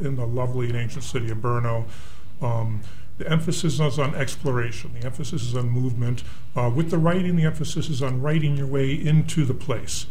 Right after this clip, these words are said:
uh, using it to consolidate your experiences, to extend them, to impart them to other people, to make the stories for yourself, the ones that are gonna last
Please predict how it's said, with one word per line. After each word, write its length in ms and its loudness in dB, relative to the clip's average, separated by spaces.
uh, 80 0
using 260 0
it 140 -2
to 100 -2
consolidate 720 0
your 120 -2
experiences, 640 -2
to 100 -2
extend 480 0
them, 180 0
to 120 -2
impart 400 -2
them 160 0
to 120 -2
other 160 -2
people, 440 -2
to 100 0
make 200 2
the 80 -2
stories 560 0
for 120 -2
yourself, 500 -2
the 80 -2
ones 160 0
that 120 0
are 40 0
gonna 200 0
last 520 0